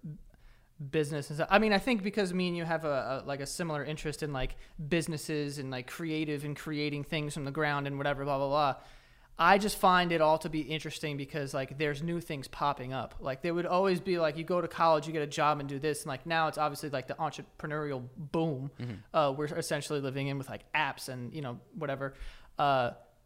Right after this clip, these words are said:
Speaker 1: but this is sort of like a trailblazing, like, you could be a pioneer in, like, the fetish industry. I mean, there was always, like, dominatrix and stuff, but you had to, like, go to a place. And it was like, like, this is, like, you can be anonymous,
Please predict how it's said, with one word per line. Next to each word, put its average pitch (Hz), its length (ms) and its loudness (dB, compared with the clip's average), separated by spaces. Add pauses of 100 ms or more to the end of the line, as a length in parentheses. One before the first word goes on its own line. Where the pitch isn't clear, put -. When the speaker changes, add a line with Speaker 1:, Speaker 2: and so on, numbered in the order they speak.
(140)
Speaker 1:
but 160 260 6 (100)
this 226 200 6
is 240 100 2
sort 220 220 6
of 196 80 4
like 196 120 6
a 180 60 4
trailblazing, 185 880 4
like, 147 240 2
you 170 140 0
could 180 100 0
be 175 100 2
a 156 60 2
pioneer 170 680 2
in, 156 200 -2
like, 147 180 -2
the 147 80 -2
fetish 160 600 2
industry. 143 720 -2 (360)
I 170 60 4
mean, 180 140 4
there 180 100 2
was 185 100 2
always, 202 220 6
like, 175 160 2
dominatrix 160 560 4
and 156 100 -6
stuff, 156 140 0
but 151 80 -6
you 156 60 -4
had 160 80 -4
to, 156 60 0
like, 147 200 0
go 160 180 4
to 165 220 -2
a 143 40 0
place. 139 460 -2
And 143 80 -8
it 135 60 -6
was 139 120 -6
like, 143 200 -2 (160)
like, 170 180 -4
this 262 240 0
is, 269 120 -2
like, 190 340 0 (520)
you 185 60 0
can 202 140 2
be 233 140 2
anonymous, 202 640 4